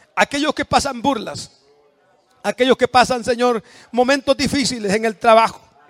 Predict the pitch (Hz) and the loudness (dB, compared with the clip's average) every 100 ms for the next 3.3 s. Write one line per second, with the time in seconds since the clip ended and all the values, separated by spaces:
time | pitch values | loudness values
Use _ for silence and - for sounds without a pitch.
0 | _ _ _ _ _ _ _ _ _ _ | _ _ _ _ _ _ _ _ _ _
1 | 269 247 302 285 311 - 226 269 311 294 | 0 0 0 0 2 0 0 2 2 4
2 | 277 269 302 302 262 220 254 254 220 254 | 4 6 6 4 -2 2 2 2 0 -2
3 | 240 - 165 | -2 -6 -8